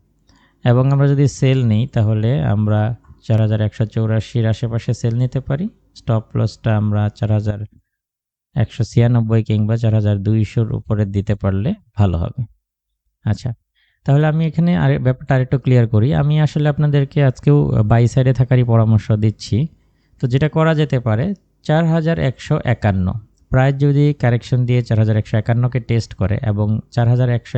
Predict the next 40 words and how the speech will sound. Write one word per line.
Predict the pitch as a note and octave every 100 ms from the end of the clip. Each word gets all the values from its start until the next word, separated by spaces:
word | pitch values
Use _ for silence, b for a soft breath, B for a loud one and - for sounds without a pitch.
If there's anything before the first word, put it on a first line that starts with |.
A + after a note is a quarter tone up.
| A2
একান্নর | - B2 A#2+ A2+
উপরেই | A#2+ A#2+ C3 -
সাপোর্ট | A2+ - C3 C3+
তৈরি | A2+ G2+
করে, | A#2 C#3+
তাহলে | A2 A2+ C#3+ G3+ b b b b _ -
চার | A2+
হাজার | A2+ A2
একশো | - A2+
একান্ন | A2 A#2 B2 B2+
থেকে | B2 G#2+
বুলিশ | A2+ A#2 C3+
হতে | A#2+ A2+
পারে। | A#2 D3+
সেই | A#2+ G#2+
হিসেবে | A2 G#2+
চার | G#2+ G#2+
হাজার | G#2+ G#2+
একশো | - A2 G#2+
একান্নতে | B2 A#2+ A#2+ B2 B2+ B2+ C3 C#3+ F3+ b b b b -
আপনারা | - A2 G#2+ G2+
বাই | G#2+ G#2
পজিশন | G#2+ G2+ F#2+ A#2 G#2+ G#2+
নিতে | A2+ B2+ A2+
পারেন। | G2 F#2 - G#2+ -
তবে | A2 B2 A#2
এখানে | - B2 C3
ওয়েট | G#2+ A#2 -
করবেন, | A2 F#2+ G2+ G#2
মানে | G#2 G#2 -
ক্যান্ডেল | A2 A2 A#2 A#2
এখানে | A2+ A#2+ A#2 A2+
নেমে | A2 A2+
আসার | A2 A#2+ -
সাথে | A2+ A2+
সাথেই | B2+ C3 B2
বাই | A#2 G#2
নেবেন | G2 G2 A2
না, | D3
এখানে | B2 C3